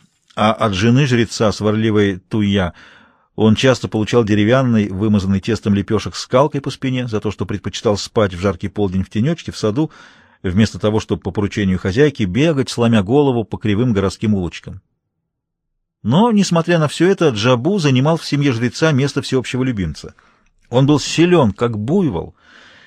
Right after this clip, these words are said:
ел, как гипопотам, и отпускал порой колкие шуточки о своих благодетелях с плутовски наивным выражением лица.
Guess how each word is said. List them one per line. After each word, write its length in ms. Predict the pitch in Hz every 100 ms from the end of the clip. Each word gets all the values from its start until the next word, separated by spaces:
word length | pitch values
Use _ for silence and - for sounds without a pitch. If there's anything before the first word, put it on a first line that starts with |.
| _
ел, 420 | - 92 156 139 104
как 280 | - 113
гипопотам, 600 | 92 107 120 135 180 185 - - - _
и 120 | 120
отпускал 480 | 127 120 107 - 131
порой 260 | 123 113 117
колкие 380 | - 113 - 107
шуточки 380 | 147 - -
о 60 | 127
своих 280 | 123 123 104
благодетелях 680 | 113 110 123 147 131 120 _ _ _ -
с 140 | -
плутовски 420 | 135 117 123 -
наивным 440 | 127 117 123 113 101
выражением 440 | 104 95 104 98
лица. 380 | 98 - 76